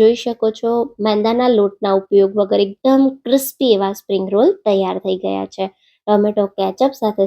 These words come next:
સર્વ કરો, તમને બહુ જ ભાવશે. એક સ્પ્રિંગ રોલને લઈ તમને બતાવું તો તમે જુઓ છે ને એકદમ ક્રિસ્પી, બહુ ટેસ્ટી એવા બને છે. અંદર સ્ટફિંગ પણ એકદમ ટેસ્ટી એવું છે. તો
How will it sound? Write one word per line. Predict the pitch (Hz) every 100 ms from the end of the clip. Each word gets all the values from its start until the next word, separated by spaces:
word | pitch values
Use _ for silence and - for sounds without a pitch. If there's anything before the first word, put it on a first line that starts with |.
| 196
સર્વ | 196 196 208
કરો, | 220 302 -
તમને | 202 196 226 294
બહુ | 214 196 196 190
જ | 190
ભાવશે. | 190 196 - 190 185 _ _ _ -
એક | 262 269
સ્પ્રિંગ | - 240 240 226
રોલને | 226 226 233
લઈ | 262 202 -
તમને | 208 196 190
બતાવું | 202 208 254 190 196
તો | 208
તમે | 196 190 190
જુઓ | 190 180 _ _ - - _ _ - - - - - - - _ -
છે | 220 233
ને | 247 214
એકદમ | 202 226 220
ક્રિસ્પી, | 214 214 - 190 190 - - -
બહુ | 226 226 254
ટેસ્ટી | 254 226 220 - 240 233
એવા | 233 208
બને | 214 220 220
છે. | - 226 233 - 220
અંદર | 240 254 262 262
સ્ટફિંગ | - 220 - 262 269
પણ | 247 214
એકદમ | 202 233 254
ટેસ્ટી | 247 220 220 233 226
એવું | 220 214 220
છે. | 220 220 _ _
તો | _